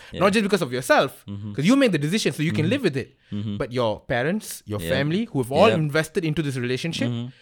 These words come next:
Speaker 2: they also have to deal with it
Speaker 1: Yep.
Speaker 2: for a decision they didn't make.
Speaker 1: Yeah.
Speaker 2: You know how fucking tough it is on them?
Speaker 1: Bro, that is tough as fuck.
Speaker 2: Nobody wants to put their family members through that
Speaker 1: Mm-hmm.
Speaker 2: shit.
Speaker 1: Mm-hmm.
Speaker 2: Nobody, unless they're a fucking psycho,
Speaker 1: Yeah.
Speaker 2: nobody wants to do that to their family members.
Speaker 1: Exactly.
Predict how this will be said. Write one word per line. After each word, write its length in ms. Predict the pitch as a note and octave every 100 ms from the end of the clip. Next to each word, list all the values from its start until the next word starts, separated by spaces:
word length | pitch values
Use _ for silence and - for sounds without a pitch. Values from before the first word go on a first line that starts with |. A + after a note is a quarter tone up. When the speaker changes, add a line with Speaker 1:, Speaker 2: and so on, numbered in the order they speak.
| _ _ _ _
Speaker 2:
they 220 | C3+ B3+
also 240 | C#4+ C4+ B3
have 140 | A#3
to 80 | C3+
deal 280 | B2+ B3+ C4+
with 140 | C#3+
it 180 | A2+ A#2
Speaker 1:
Yep. 240 | F#2 F#2+ - -
Speaker 2:
for 200 | - F#3
a 60 | E3
decision 400 | F3+ F#3 G#3 C#3
they 140 | F3+
didn't 240 | E3+ D#3+ C#3+
make. 260 | A#2 - - _ -
Speaker 1:
Yeah. 160 | D#2 - -
Speaker 2:
You 60 | F#3
know 80 |
how 140 | A3+ A3+
fucking 340 | - G#3 G#3+ -
tough 180 | G3 -
it 60 |
is 140 | D3+ C3
on 160 | A2 E3+
them? 220 | A#3 C3
Speaker 1:
Bro, 140 | A#2
that 140 | B2 B2+
is 160 | F2 -
tough 240 | B2 G#2+
as 80 | F#2
fuck. 60 | D3+
Speaker 2:
Nobody 320 | G3 C4 C#4
wants 220 | C4 A#3+
to 80 | -
put 280 | - A3+ G#3
their 120 | C#3+
family 300 | - D3+ D#3+
members 260 | D3+ C3+ C#3+
through 200 | G#2 A#2+
that 100 | A2 G#2+
Speaker 1:
Mm-hmm. 60 | -
Speaker 2:
shit. 100 | G2
Speaker 1:
Mm-hmm. 300 | A2 D3 F3+
Speaker 2:
Nobody, 320 | F#3+ F3 D3+
unless 300 | B2+ G#3 A3
they're 100 | C#3
a 60 |
fucking 320 | - F#3+ F#3 -
psycho, 640 | - D#3 F#3 C#4 D#4+ G#4+ _
Speaker 1:
Yeah. 240 | A#2 F#2+ G#2
Speaker 2:
nobody 260 | F3 F3
wants 240 | E3+ D#3 C#3+
to 60 |
do 120 | B2+ D3
that 100 | D#3 C3
to 40 |
their 120 | A#2+
family 240 | B2 G2 F#2+
members. 180 | F#2+
Speaker 1:
Exactly. 100 | -